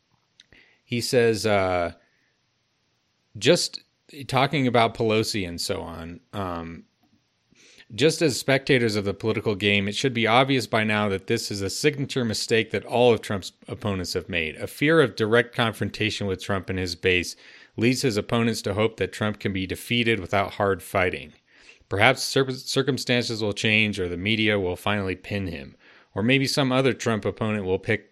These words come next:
the perfect kamikaze maneuver and reopen the political field. This is a vain hope. Like Jeb Bush, Marco Rubio, Ted Cruz, and Hillary Clinton before them, House Democrats will lose any contest with Trump so long as they are unwilling to sustain political damage in the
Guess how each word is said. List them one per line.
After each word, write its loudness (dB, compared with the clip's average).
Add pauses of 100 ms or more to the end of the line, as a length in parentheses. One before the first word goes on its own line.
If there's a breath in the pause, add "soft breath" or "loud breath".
(140)
the -4
perfect -2
kamikaze 0
maneuver -4
and -8
reopen 0
the -6
political -6
field. -6 (400 soft breath)
This 2
is 0
a 6
vain 6
hope. -6 (460 soft breath)
Like 0
Jeb 4
Bush, 4 (480 soft breath)
Marco 4
Rubio, 2
Ted 2
Cruz, 0
and -4
Hillary 2
Clinton -4
before 4
them, -4
House -2
Democrats 0
will -2
lose 0
any -2
contest -4
with -6
Trump -2
so -2
long 0
as -4
they 0
are 2
unwilling 2
to -6
sustain -4
political -2
damage -4
in -6
the -8